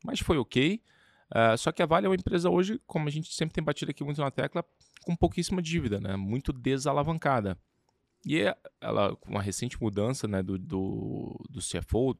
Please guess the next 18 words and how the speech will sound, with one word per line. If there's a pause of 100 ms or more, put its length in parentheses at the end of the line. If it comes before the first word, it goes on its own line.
entrou
um
C
F
O
novo
na
companhia, (640)
ah,
a
gente
entende
que
essa, (1080)
existe
essa,
essa (720)
busca